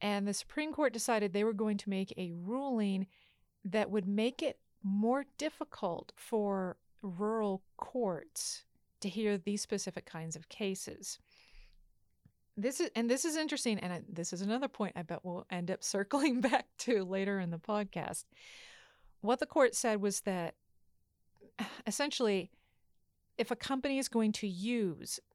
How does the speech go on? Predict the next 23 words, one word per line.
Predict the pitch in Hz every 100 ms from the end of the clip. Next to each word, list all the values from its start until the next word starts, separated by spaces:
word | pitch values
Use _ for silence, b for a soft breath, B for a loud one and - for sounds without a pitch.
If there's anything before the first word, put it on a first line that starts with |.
| _ _ -
a | 190
court | - - 233 175 -
in | 196
a | 208
particular | - - 226 247 226
geographic | 202 202 180 180 170 160 -
area, | 170 185 220 254 262 b b b b b b _ -
then | 196 190 - _ _ _ 202 -
both | 208 226 - 202
bases | 208 226 - - 214 208 -
for | - 190 185
a | -
company's | - - 202 - 202 185
citizenship | - - 247 233 190 165 160 - 151 - -
have | - 175 -
to |
have | 190 185 156 151 160 _ _ _ -
a | 180
geographic | - 185 170 170 - -
tie | - 151
to | 156
that | 139 -
court. | - 180 - -